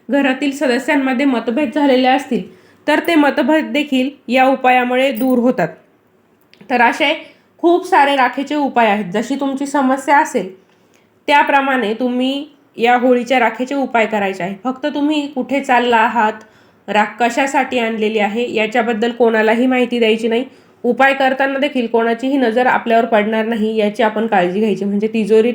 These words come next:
ठेवण्याचा उपाय असेल, तांब्याची नाणी तुमच्याकडे नसेल, तर तुम्ही एक एक रुपयाचे आपले जे रेग्युलर नाणे आहे, ते ठेवू शकता. दहा दहा रुपयाचे नाणे ठेवू शकता. तर आजकाल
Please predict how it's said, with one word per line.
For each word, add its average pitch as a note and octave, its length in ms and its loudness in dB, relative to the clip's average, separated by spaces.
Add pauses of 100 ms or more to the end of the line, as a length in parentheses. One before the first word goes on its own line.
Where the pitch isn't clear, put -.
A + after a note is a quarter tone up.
ठेवण्याचा A3 380 0
उपाय A#3 400 2
असेल, B3+ 280 -2 (420)
तांब्याची A#3 400 0
नाणी C4 220 2
तुमच्याकडे C4+ 460 -2
नसेल, C4+ 380 -2
तर A#3 80 0
तुम्ही A#3+ 280 -2
एक G#3+ 100 -2
एक A3+ 160 0
रुपयाचे A3+ 520 0 (280)
आपले A3 300 0
जे A#3+ 120 0 (220)
रेग्युलर G#3+ 400 0
नाणे A#3 320 0
आहे, B3 200 0
ते A#3+ 180 2
ठेवू B3 220 2
शकता. B3 400 -4 (380)
दहा A3 200 2
दहा A#3+ 200 2
रुपयाचे A#3 400 2
नाणे A3+ 220 2
ठेवू A#3 220 -2
शकता. A#3 300 -4
तर A3 180 0
आजकाल G3+ 460 0